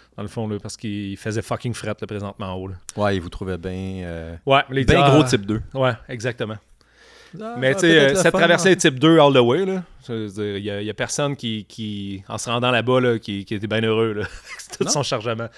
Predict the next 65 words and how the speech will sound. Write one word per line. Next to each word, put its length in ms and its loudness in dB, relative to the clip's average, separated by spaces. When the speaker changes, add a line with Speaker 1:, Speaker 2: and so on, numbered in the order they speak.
Speaker 1:
Ben, 120 -4
peut-être, 280 -2
c'est 100 -6
super 480 0
beau, 200 -4
là, 120 -16
super 680 -6
beau, 160 -12
là, 120 -14
les, 140 -12
les 140 -8
décors, 440 0
la 120 -4
montagne, 580 -6
la 160 2
roche. 480 2
La 80 -8
qualité 240 -4
de 60 -2
la 100 2
roche 180 0
est 80 -6
folle, 320 -4
là, 60 -8
c'est 140 -10
du 100 -12
granit, 340 -4
euh, 120 -6
vraiment, 520 -8
il 60 -14
y 60 -8
a 80 -6
rien 220 -6
de 100 -12
chosse, 380 -6
là. 60 -18
Speaker 2:
Mais 80 -4
en 60 -2
même 180 0
temps, 200 -2
tu 80 -12
sais, 100 -6
le 140 0
sentier 480 -2
pour 160 0
se 80 -4
rendre 320 0
jusqu'au 360 -6
col 320 0
doit 140 -6
être 160 -4
bien 220 -2
établi, 600 -4
considérant 800 -6
la 160 -6
quantité 460 -8
de 40 -6
monde 440 -6
qui 80 -14
sont 280 -10
là 220 -4
à 40 -6
Speaker 1:
Pas 60 -6
Speaker 2:
l'année. 300 -4
Speaker 1:
tant, 220 -2